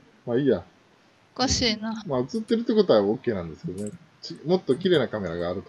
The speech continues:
Speaker 1: ことなんです、本当は。<laughs> はい。うん。そう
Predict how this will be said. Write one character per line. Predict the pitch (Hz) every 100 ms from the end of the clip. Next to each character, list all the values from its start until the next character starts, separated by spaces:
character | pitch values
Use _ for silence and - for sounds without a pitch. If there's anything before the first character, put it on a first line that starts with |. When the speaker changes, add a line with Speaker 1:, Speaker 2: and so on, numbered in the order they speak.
| -
Speaker 1:
こ | -
と |
な | 80
ん |
で | 82
す、 | -
本 | 87 82 -
当 |
は。 | - -
<laughs> | 156 - - - - -
は | 120
い。 |
う |
ん。 | - 139 - _ _ _ _ _ _ _ _ _ _ - - - - - _ - _ - - - - _ - 90 80 78 - - _ _ _ _ _ _ _ - - - -
そ |
う | -